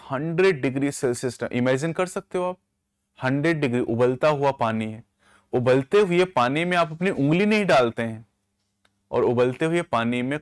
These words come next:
बहुत सारे बैक्टीरिया रहते हैं, सर्वाइव करते, एकदम बॉइलिंग वाटर है, है ना, उबल रहा है एकदम पानी,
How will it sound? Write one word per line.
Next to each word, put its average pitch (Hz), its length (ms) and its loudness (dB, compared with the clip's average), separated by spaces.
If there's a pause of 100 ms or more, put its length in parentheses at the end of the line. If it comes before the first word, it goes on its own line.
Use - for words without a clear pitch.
(120)
बहुत 127 280 -4
सारे 123 360 -2
बैक्टीरिया 123 880 -4
रहते 120 680 -4
हैं, 135 440 -8 (340)
सर्वाइव 120 640 0
करते, 123 280 -2
एकदम 147 300 -2
बॉइलिंग 143 680 2
वाटर 117 360 0
है, 113 160 -18 (2250)
है 123 60 -4
ना, 185 120 -2
उबल 160 360 2
रहा 135 120 2
है 131 80 0
एकदम 117 240 0
पानी, 107 340 -8